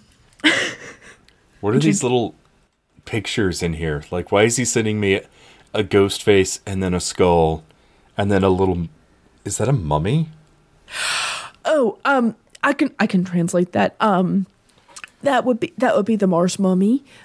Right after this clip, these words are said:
Speaker 1: Um, he's, yeah, I don't know how this is possible, Deacon. I, I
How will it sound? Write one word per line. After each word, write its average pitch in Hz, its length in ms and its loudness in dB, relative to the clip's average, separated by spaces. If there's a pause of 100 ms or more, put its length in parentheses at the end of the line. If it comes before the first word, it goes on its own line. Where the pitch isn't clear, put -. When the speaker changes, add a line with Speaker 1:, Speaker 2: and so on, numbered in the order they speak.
(120)
Speaker 1:
Um, 185 500 2 (420)
he's, - 580 -4 (160)
yeah, 214 480 0 (760)
I 196 100 2
don't 196 160 0
know 170 180 2
how 160 240 0
this 165 200 -2
is 156 140 -4 (680)
possible, 175 680 0 (140)
Deacon. 185 320 -2 (120)
I, 190 180 2 (760)
I 247 280 0